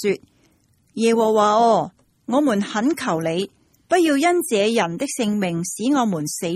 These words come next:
亡，不要使流無辜血的罪歸於我們。因為你耶和華是隨自己的意旨行事。」他們遂將約拿抬起，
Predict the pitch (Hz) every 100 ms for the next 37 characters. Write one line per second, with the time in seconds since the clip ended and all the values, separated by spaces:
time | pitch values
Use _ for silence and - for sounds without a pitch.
0 | 220 185 131 - _ _ _ _ _ _
1 | - 349 311 262 - 240 294 262 175 175
2 | 175 175 - 311 - 165 294 - 208 180
3 | 165 - 302 302 233 190 180 160 180 151
4 | - - _ _ _ _ - 359 359 254
5 | 233 233 254 226 190 190 185 190 180 165
6 | - 214 - 185 185 - 214 208 202 202
7 | 262 302 - 226 220 - 196 233 254 202
8 | 160 - 180 156 - _ _ _ _ _
9 | - 370 320 196 175 233 226 269 311 302
10 | 254 226 - 165 143 - 175 160 175 180
11 | 214